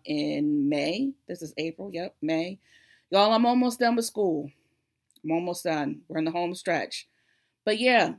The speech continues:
I hope you got something from this episode. Please make sure that you like, subscribe, comment.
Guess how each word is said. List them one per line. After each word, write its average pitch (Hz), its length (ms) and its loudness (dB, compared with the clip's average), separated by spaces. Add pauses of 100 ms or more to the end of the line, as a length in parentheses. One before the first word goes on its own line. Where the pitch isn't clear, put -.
(300)
I 202 80 -2
hope 233 220 -2
you 254 100 -4
got 240 220 2
something 220 300 -4
from 214 220 -6
this 208 180 -6
episode. 208 580 -4 (320)
Please 311 260 2
make 233 200 0
sure 220 240 0
that 202 220 -4
you 208 100 -6
like, 185 380 0
subscribe, 185 840 -2
comment. 202 580 -4